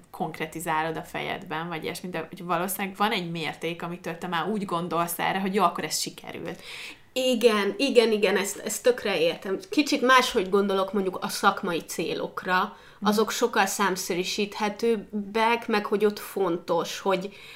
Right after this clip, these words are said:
Speaker 2: hogy ha azt elérem, akkor az siker, meg mit tudom én, míg, míg mondjuk az, az olvasással kapcsolatban meg inkább a,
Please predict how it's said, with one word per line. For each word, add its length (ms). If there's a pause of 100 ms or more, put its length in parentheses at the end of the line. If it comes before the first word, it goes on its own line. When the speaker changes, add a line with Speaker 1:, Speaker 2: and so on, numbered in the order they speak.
(140)
Speaker 2:
hogy 320 (140)
ha 60
azt 300
elérem, 440
akkor 280
az 340
siker, 540
meg 200
mit 200
tudom 160
én, 120
míg, 240
míg 280
mondjuk 320
az, 280 (340)
az 140
olvasással 800
kapcsolatban 560
meg 180
inkább 440
a, 220